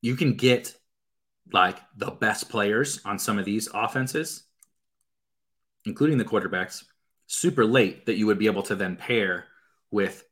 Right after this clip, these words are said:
with the Chiefs. And, like, the forty-niners can make the Super Bowl, and that would give you outs to that, right? But then the, you, you're still getting the Chiefs. So threading that needle, it's, uh, that, that, uh, that's the phrase I'm, I'm basically coining for these playoff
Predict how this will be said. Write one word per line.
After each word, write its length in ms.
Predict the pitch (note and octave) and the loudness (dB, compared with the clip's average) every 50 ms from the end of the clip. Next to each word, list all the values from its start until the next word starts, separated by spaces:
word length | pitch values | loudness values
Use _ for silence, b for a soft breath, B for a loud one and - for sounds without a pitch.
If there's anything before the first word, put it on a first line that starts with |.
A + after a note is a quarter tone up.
| _ | _
with 180 | - G#2+ - - | -4 -4 -4 -4
the 60 | G2+ | -6
Chiefs. 460 | - - - D#3 A2 - - - - - | -8 -6 -4 -4 -4 -4 -6 -10 -6 -4
And, 160 | A2 A2 A2 | -2 0 0
like, 180 | G#2+ G2 G2+ - - - _ _ _ _ _ _ _ _ - | 0 0 -2 -4 -10 -20 _ _ _ _ _ _ _ _ -14
the 60 | - | -6
forty-niners 480 | - B2 C#3+ G3+ G3+ C#3 A2+ G#2 - - | -2 0 2 2 2 2 2 0 -2 -2
can 120 | - G2 | -4 -4
make 120 | F2+ E2+ | -4 -4
the 80 | - E2+ | -8 -10
Super 200 | - - - - | -10 -10 -12 -10
Bowl, 380 | F2 G#2 A2 C3+ F3+ - - _ _ _ _ _ _ _ _ - | -8 -6 -6 -6 -6 -10 -14 _ _ _ _ _ _ _ _ -2
and 80 | A2+ | 2
that 80 | A2+ A2 | 2 2
would 80 | G#2 | 2
give 100 | G#2+ A#2+ | 2 0
you 140 | G#2+ G#2+ F#2+ | 0 0 0
outs 300 | - G2+ G2+ - - - | 2 0 0 0 -2 -6
to 100 | - G2 | -6 -4
that, 320 | F2+ G2 A#2 D3+ - - - - _ _ _ _ _ _ _ _ - | 0 2 4 2 2 0 -4 -16 _ _ _ _ _ _ _ _ 2
right? 300 | B2 B2+ D3 D3+ - - | 4 4 4 2 0 -2
But 140 | A2+ G#2+ - | -2 0 2
then 160 | A2 G2+ G2+ | 2 2 2
the, 180 | G2 F#2+ - - | 0 0 -4 -6
you, 120 | - G#2 G#2+ | -6 -4 -4
you're 300 | G2+ G2+ G2+ G2 F#2+ F2+ | -4 -4 -4 -4 -4 -6
still 260 | F2 - - A#2 G2+ | -8 -4 -2 -2 -2
getting 240 | F2+ F2+ G2+ F#2+ F#2+ | 0 0 -2 -2 -2
the 80 | F2+ F2+ | -4 -6
Chiefs. 300 | - - G#2 F2+ - - | -8 -8 -8 -6 -6 -4
So 220 | - F#2+ F#2 - B B B B B B B - - - | -4 -4 -4 -6 B B B B B B B -16 -6 -2
threading 480 | C#3 A2+ G#2+ A2+ A#2 C3 D3+ E3+ D#3+ | 0 4 4 6 6 6 4 4 2
that 260 | C3 A2+ G2+ G2 - - | 2 0 0 -2 -2 -4
needle, 600 | G2 F#2+ F#2+ G2+ G#2+ A#2+ C#3 C#3 D#3 D3+ - - | -6 -4 -2 -2 0 0 0 0 0 -2 -6 -8
it's, 140 | - - - B2 | -8 -6 -4 -4
uh, 60 | A#2+ - - - | -6 -6 -6 -8
that, 180 | C3 - - - | -8 -6 -2 -2
that, 200 | C3 C3+ - - _ _ _ _ _ _ _ _ _ - | -2 -2 -2 -6 _ _ _ _ _ _ _ _ _ -4
uh, 120 | A#2+ B2 | -2 -2
that's 340 | A#2+ G#2+ A#2+ C3 D3 C#3+ - | 0 4 4 4 4 4 2
the 100 | - D3+ | 0 0
phrase 600 | - - - B2+ A#2 G#2+ G#2+ A2 G#2 G2 - - - | 0 0 0 2 4 4 4 2 0 -2 -4 -6 -4
I'm, 360 | G#2 G#2 G2 G2 F#2+ F2+ - - _ _ _ _ _ _ - - - | -4 -2 -2 -2 -2 -4 -8 -12 _ _ _ _ _ _ -14 -8 -6
I'm 200 | G2+ G2 F#2 - | -6 -6 -4 0
basically 420 | - A#2+ A#2+ - - A2 - G#2+ G2 | 0 2 2 2 0 -2 -4 -4 -4
coining 320 | - G#2+ G2+ F#2+ F#2+ F#2 | -2 -4 -4 -4 -4 -6
for 100 | - F#2+ | -8 -8
these 180 | F2+ F#2 E2+ - | -10 -10 -10 -10
playoff 460 | - - G2 F#2 F2 F2+ - - | -8 -6 -6 -4 -4 -6 -6 -8